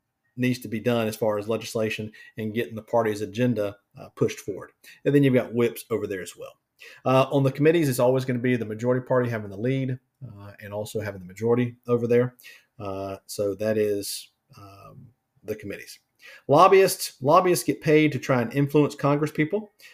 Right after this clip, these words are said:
uh, to make, I don't, how do we say this without sounding dirty? So lobbyists are going to go work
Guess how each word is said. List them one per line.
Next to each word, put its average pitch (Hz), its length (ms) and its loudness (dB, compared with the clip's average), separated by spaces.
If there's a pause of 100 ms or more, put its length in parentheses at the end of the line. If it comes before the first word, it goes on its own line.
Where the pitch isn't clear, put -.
(140)
uh, 120 380 4 (100)
to 120 680 0 (280)
make, 127 360 0 (600)
I - 120 -14
don't, 127 120 -12 (640)
how 147 80 2
do 139 60 4
we 120 60 0
say 110 180 -2
this 101 200 -10
without 107 240 -8
sounding 104 380 -8
dirty? 90 260 -10 (440)
So 135 500 8 (220)
lobbyists 143 500 4
are 127 60 -2
going 120 160 0
to 117 40 -2
go 110 140 2
work 117 460 -2